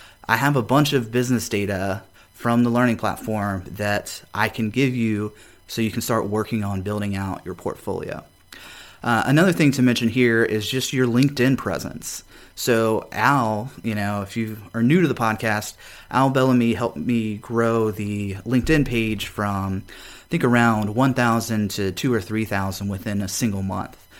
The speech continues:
And he is currently doing all of these hashtag LinkedIn hard modes and all of these specific LinkedIn challenges to get people out of their shell and posting.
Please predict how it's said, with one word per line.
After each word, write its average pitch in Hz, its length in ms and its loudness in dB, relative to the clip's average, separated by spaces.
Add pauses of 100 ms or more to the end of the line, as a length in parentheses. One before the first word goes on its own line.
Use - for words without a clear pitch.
(320)
And 107 300 -2
he 170 240 4
is 160 140 4
currently 123 400 2
doing 117 260 4
all 110 220 0
of 101 100 -4
these 101 320 -4
hashtag 104 960 -2 (480)
LinkedIn 113 320 0
hard 151 280 2
modes 117 720 2
and 101 260 -2 (200)
all 127 240 4
of 110 160 0
these 104 480 -2
specific - 840 0 (560)
LinkedIn 143 400 4
challenges 113 680 0
to 117 100 -4
get 123 200 -2
people 117 240 -4
out 113 180 2
of 117 80 0
their 110 100 0
shell 98 340 -4
and 85 100 -8
posting. - 420 -10